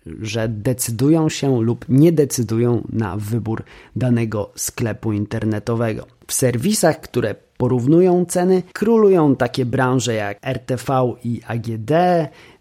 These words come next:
e, salony z telefonami komórkowymi,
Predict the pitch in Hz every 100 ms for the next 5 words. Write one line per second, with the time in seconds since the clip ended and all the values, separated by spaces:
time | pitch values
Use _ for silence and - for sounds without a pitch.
0 | - - 104 110 - - 127 123 127 123
1 | 120 113 107 - - - - - 120 120
2 | 123 139 170 180 - 165 160 151 151 156
3 | 135 147 143 139 135 123